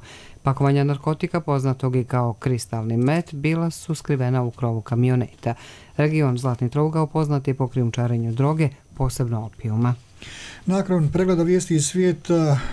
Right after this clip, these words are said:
Speaker 2: ponovo domaćim aktuelnostima. Svečanim večernjim bogosluženjem u Sabornom hramu večeras u Trebinju počinje obilježavanje preobraženja krsne slave Sabornog hrama i grada.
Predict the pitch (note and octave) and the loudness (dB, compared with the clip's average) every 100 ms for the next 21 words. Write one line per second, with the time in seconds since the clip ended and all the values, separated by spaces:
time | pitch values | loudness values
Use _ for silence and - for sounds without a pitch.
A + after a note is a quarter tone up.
0 | - E3 D#3 D3 C#3+ C3+ A2 A2 A2 A#2 | -4 0 2 4 4 2 2 -2 0 2
1 | A2 G2+ - A2 A2 - F3 - E3 D3+ | 2 2 2 2 2 2 0 2 2 4
2 | C#3 C3+ D3+ D3+ C#3 C3 B2 B2 A#2 D3 | 4 4 4 4 4 4 4 4 4 4
3 | D3 C3+ A#2+ A#2 - C#3 B2 A#2+ A#2+ G#2+ | 4 4 4 2 2 2 2 2 2 2
4 | C3+ C#3 A#2+ A2 B2 B2 - A#2 D3 D#3 | 4 4 4 4 4 2 2 2 4 4
5 | C3 - - - - - F#3 F#3+ F3 C#3 | 2 0 -6 -18 -18 -2 0 2 2 4
6 | C#3 B2 C#3 D3+ C3+ A#2 C3 C3 C3+ A#2 | 4 4 4 4 4 4 2 4 2 4
7 | A2 F#2+ F#2+ - C3+ B2+ B2+ G#2+ - B2 | 4 2 0 -2 0 2 2 2 2 2
8 | A#2+ A2 - A#2+ A2+ G#2+ G2+ A#2 A#2 A2+ | 4 2 2 2 4 2 2 2 4 4
9 | G#2+ A2+ A#2 G2+ | 4 4 2 2